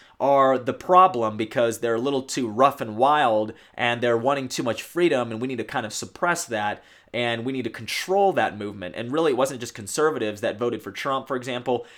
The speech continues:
It's obviously a populist movement. Uh, now, with all that analysis on just the Trump movement and the way in which he gained power and the way, the things he did, um, we see now that breakdown with this election fraud, and then the fact that it's just really a cover-up operation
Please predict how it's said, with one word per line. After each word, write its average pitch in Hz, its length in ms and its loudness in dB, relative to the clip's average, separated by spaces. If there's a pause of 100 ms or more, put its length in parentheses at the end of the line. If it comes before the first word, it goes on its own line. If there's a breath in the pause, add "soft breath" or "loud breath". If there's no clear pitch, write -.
(100)
It's - 80 -6
obviously 127 360 2
a - 60 -4
populist 120 760 -2 (180 soft breath)
movement. 113 640 -2 (340 soft breath)
Uh, 117 280 4
now, 127 180 2
with 120 140 2
all 208 180 4
that 208 160 4
analysis 143 640 0
on 117 300 -4
just 127 260 -6
the - 80 -16
Trump 147 440 0
movement 131 440 0
and 107 160 -6
the 110 60 -2
way 123 380 2 (120)
in 120 180 -8
which 120 220 -2
he 110 140 -6
gained 135 340 0
power 131 560 2
and 107 380 -2
the 107 60 -2
way, 123 220 0
the 117 120 -4
things 143 220 -4
he 117 80 -6
did, 175 460 2 (300 loud breath)
um, 131 320 2
we 147 140 -2
see 185 340 -4
now 156 280 2
that 120 200 0
breakdown 123 580 0
with 113 140 -2
this 120 160 -4
election 123 400 -2
fraud, 104 380 -2
and 123 180 -4
then 123 100 -4
the 117 60 -8
fact 127 300 -2
that 113 120 0
it's 113 80 -6
just 123 240 -6
really 156 220 0
a 143 60 2
cover-up 151 540 0
operation 110 680 0